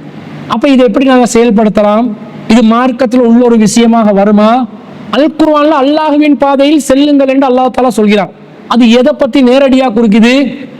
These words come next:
அல்லாஹ்ட பாதையில போர் செய்வதை குறிக்கிறது. இப்ப உதாரணமாக சொல்வதாக இருந்தால் அல்லாஹ் தஆலா திருக்குர்ஆன்ல இரண்டாவது அத்தியாயத்தில் நூத்தி எண்பத்தி நாலாவது வசனத்துல சொல்றான்,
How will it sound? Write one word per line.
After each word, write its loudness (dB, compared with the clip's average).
அல்லாஹ்ட 0
பாதையில 2
போர் 0
செய்வதை 2
குறிக்கிறது. 0
இப்ப 2
உதாரணமாக 0
சொல்வதாக 0
இருந்தால் 2
அல்லாஹ் 2
தஆலா 0
திருக்குர்ஆன்ல 0
இரண்டாவது 2
அத்தியாயத்தில் 0
நூத்தி 0
எண்பத்தி 0
நாலாவது 2
வசனத்துல 0
சொல்றான், -2